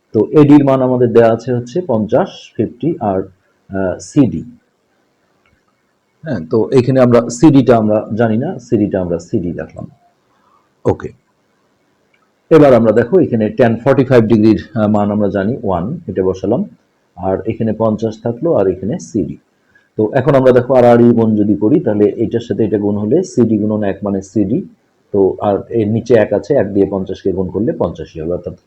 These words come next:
সিডির মান আমরা পেয়ে গেলাম, হ্যাঁ, পঞ্চাশ মিটার। সিডি হচ্ছে পঞ্চাশ মিটার। তো সিডি যদি পঞ্চাশ মিটার হয়, তাহলে আমরা দেখো এখন এই যে বড় ত্রিভুজ সমকোণী এবিডি, এটা নিয়ে কাজ করব। তাহলে সমকোণী,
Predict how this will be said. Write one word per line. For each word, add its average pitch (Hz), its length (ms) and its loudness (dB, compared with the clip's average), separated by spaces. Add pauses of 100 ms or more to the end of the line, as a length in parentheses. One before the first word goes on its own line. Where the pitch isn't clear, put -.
(260)
সিডির 143 400 4
মান 110 140 0
আমরা 98 200 2
পেয়ে 95 220 4
গেলাম, 104 200 2 (540)
হ্যাঁ, 90 200 -6
পঞ্চাশ 101 400 0
মিটার। - 240 -16 (500)
সিডি 101 320 -6
হচ্ছে 95 300 -8 (100)
পঞ্চাশ 85 400 -8
মিটার। - 220 -18 (1120)
তো 110 200 4
সিডি 170 280 4
যদি 147 240 4
পঞ্চাশ 139 340 0
মিটার 131 220 2
হয়, 117 240 4
তাহলে 113 500 4
আমরা 120 200 4
দেখো 120 240 2
এখন 120 460 2
এই 139 140 2
যে 127 140 0 (460)
বড় 131 260 6
ত্রিভুজ 120 360 2
সমকোণী 113 400 -2 (100)
এবিডি, 107 420 2 (140)
এটা 117 160 -2
নিয়ে 90 160 -4
কাজ - 260 -14
করব। 78 220 -10 (560)
তাহলে 98 280 0
সমকোণী, 113 760 -2